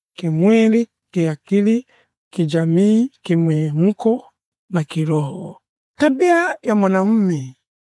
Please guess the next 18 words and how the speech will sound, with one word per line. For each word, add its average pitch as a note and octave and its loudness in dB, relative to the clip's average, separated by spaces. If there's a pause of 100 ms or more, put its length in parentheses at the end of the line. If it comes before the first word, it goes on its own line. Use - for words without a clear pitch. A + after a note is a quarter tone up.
(180)
inaweza F3+ 0
kuathiri F#3+ -4 (160)
afya F#3+ -4
ya E3+ -2
mtoto E3+ -6
wake F#3 -4 (360)
ambaye F#3+ 0 (420)
bado A3 2
hajazaliwa, E3 -2 (340)
na E3+ -2
pia F#3+ 0
inaweza F3+ 0
kumzuia F3 -2 (540)
ashindwe G3 0
kuwa F3+ -4 (340)
baba E3+ -4 (160)
tangu E3+ -2
mwanzoni. D3+ -12